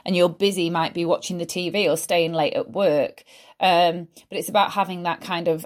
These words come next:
accountability, I guess, for your own time. And then where was your starting point? So again, my starting point was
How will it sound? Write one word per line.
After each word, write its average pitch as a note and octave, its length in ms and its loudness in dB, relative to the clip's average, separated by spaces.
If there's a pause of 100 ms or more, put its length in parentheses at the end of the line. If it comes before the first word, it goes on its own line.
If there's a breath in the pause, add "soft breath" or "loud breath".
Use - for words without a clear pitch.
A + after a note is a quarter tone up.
accountability, F3+ 720 -2
I E3 100 4
guess, D#3 300 0
for F3 200 -4
your D#3+ 200 4
own D#3+ 200 -2
time. F3+ 600 0 (760)
And B3+ 120 2
then D4 140 4
where B3 240 4
was A3+ 160 -2
your G#3+ 140 -2
starting G#3+ 520 0
point? D3 440 -8 (420 loud breath)
So G#3+ 160 2
again, A3 380 4
my A3+ 140 0
starting G#3 420 0
point F3 260 -4
was D3 500 -2